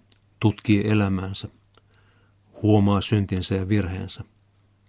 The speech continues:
tunnustaa ne ja tulee sitten katuvalla mielellä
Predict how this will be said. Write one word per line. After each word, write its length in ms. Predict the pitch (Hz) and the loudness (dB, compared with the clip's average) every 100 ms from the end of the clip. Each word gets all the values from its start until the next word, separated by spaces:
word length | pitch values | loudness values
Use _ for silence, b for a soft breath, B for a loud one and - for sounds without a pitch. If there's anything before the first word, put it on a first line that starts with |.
| _ _ _ _ | _ _ _ _
tunnustaa 600 | 110 107 101 - - 87 | 2 4 2 -2 -8 -8
ne 140 | 82 92 - _ _ _ _ _ _ _ _ b b b b b - | -8 -12 -16 _ _ _ _ _ _ _ _ b b b b b -20
ja 60 | 120 | 0
tulee 280 | 139 104 90 | 2 2 2
sitten 500 | 117 - 107 92 - _ _ _ _ | -2 -4 -6 -6 -10 _ _ _ _
katuvalla 520 | - - 104 101 98 | -2 2 2 2 0
mielellä 440 | 101 95 80 80 | 0 -2 -4 -8